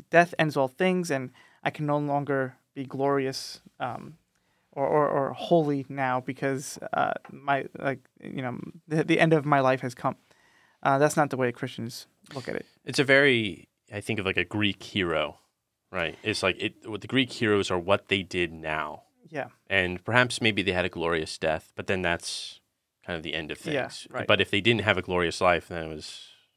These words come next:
Speaker 2: like, you
Speaker 1: Right.
Speaker 2: know, oh, like, that's it. But,
Speaker 1: Yeah.
Speaker 2: um, but that's not the Christian view.
Speaker 1: Yeah. Right.
Speaker 2: I think.
Speaker 1: No,
Speaker 2: Uh,
Speaker 1: right.
Speaker 2: but
Speaker 1: Uh, you know, I, and I think, you know, th-, to be fair to the,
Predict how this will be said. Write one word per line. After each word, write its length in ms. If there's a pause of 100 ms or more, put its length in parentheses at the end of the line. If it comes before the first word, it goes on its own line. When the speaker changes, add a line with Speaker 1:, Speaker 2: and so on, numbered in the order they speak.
(240)
Speaker 2:
like, 180
you 60
Speaker 1:
Right. 220
Speaker 2:
know, 80
oh, 340
like, 240
that's 220
it. 280
But, 160
Speaker 1:
Yeah. 180 (580)
Speaker 2:
um, 400 (480)
but 100
that's 240
not 180
the 80
Christian 520
view. 320 (140)
Speaker 1:
Yeah. 220 (1040)
Right. 280
Speaker 2:
I 60
think. 380 (480)
Speaker 1:
No, 160
Speaker 2:
Uh, 20
Speaker 1:
right. 240
Speaker 2:
but 140
Speaker 1:
Uh, 80 (100)
you 60
know, 240
I, 140 (600)
and 180
I 60
think, 260
you 60
know, 180
th-, 180 (420)
to 80
be 100
fair 260
to 200
the, 140